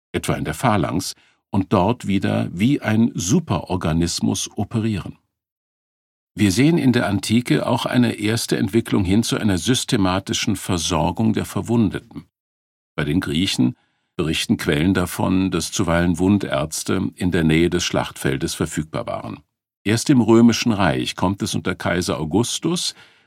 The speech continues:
siebenundzwanzig vor Christus bis vierzehn nach Christus, zu einem professionellen Sanitätswesen. In den Kontext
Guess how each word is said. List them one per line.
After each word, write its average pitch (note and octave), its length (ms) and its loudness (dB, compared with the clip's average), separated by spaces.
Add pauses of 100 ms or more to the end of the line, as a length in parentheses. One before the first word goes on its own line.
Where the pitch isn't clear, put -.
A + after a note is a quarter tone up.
(140)
siebenundzwanzig F#2 760 -2
vor G#2+ 180 -4
Christus - 440 -6
bis - 180 -8
vierzehn - 340 -6
nach E2+ 220 -4
Christus, - 440 -8 (580)
zu A#2+ 100 0
einem G2 200 2
professionellen F2 1080 0
Sanitätswesen. - 960 -4 (340)
In F#2+ 140 0
den E2+ 340 0
Kontext - 640 -4